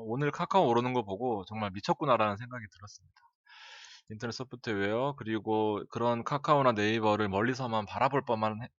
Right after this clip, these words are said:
바라볼 뻔만 했는데, 어쨌든 일부 음식료품, 우리 가지고 있는 종목들, 그리고 배터리 중, 배터리주 등 이제 시장을 주도하는 이제 그런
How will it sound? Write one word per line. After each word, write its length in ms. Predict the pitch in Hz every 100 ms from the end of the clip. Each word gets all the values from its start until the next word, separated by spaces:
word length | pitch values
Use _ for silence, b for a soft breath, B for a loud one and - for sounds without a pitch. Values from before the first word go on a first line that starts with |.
| _ -
바라볼 760 | - 113 143 139 117 117 113 -
뻔만 360 | 160 170 156 151
했는데, 580 | 160 151 85 85 90 80
어쨌든 300 | 85 98 101
일부 320 | 98 113 123
음식료품, 720 | 107 120 113 92 92 95 131 101
우리 140 | 95
가지고 320 | 95 90 95
있는 180 | 92 92
종목들, 640 | 87 87 87 - 139 170 170 B B B B B
그리고 140 | 98
배터리 300 | 95 - 110 92
중, 260 | 95 92 - _
배터리주 600 | - 107 117 110 - 95 85
등 340 | 104 123 127
이제 100 | 92
시장을 380 | 90 - 123 113
주도하는 500 | - - 107 98 87 82
이제 120 | -
그런 280 | - 92 90